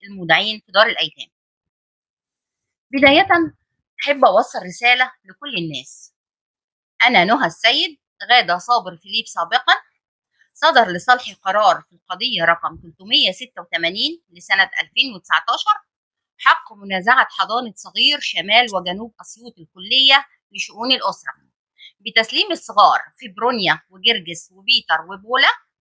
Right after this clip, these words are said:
ورغم اتخاذ الإجراءات القانونية اللازمة لتنفيذ هذا القرار، إلا إن والدهم أخفى الأطفال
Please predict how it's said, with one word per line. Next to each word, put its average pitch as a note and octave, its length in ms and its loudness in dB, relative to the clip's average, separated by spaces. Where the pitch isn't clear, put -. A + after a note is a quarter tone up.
ورغم A#3+ 400 0
اتخاذ A3 540 -4
الإجراءات F#3+ 600 0
القانونية A3+ 680 -2
اللازمة G3+ 520 -4
لتنفيذ G#3+ 680 -4
هذا A#3 220 2
القرار، B3 460 4
إلا A#3 240 -6
إن B3+ 180 -4
والدهم A#3+ 540 2
أخفى - 280 0
الأطفال D#4+ 640 4